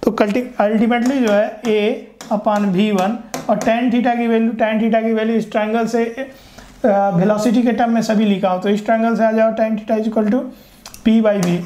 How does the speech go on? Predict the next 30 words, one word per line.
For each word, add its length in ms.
वी 220
one 240
upon 220
V 340
square 420
minus 380
V 140
one 200
square 360
under 360
root। 260
तो 60
वी 220
वन 140
ने 120
वी 220
वन 200
को, 300
ठीक 120
है, 100
तो 200
T, 260
तो 100
देखो 180
पहले 360
वाला 200
ही 140
solution 400
मिल 200
गया। 160